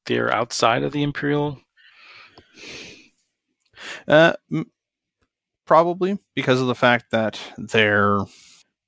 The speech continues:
Speaker 2: their technology that they have is very much out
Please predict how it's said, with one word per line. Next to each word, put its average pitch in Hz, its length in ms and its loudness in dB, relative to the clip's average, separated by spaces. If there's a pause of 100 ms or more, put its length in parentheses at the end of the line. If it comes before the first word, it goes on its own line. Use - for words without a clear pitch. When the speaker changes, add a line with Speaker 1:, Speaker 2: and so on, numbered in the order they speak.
Speaker 2:
their 117 160 2
technology 110 800 -2
that 104 220 -4
they 104 160 0
have 101 580 0 (100)
is 101 680 -8 (360)
very 104 320 0
much - 560 -4 (1500)
out 107 200 -2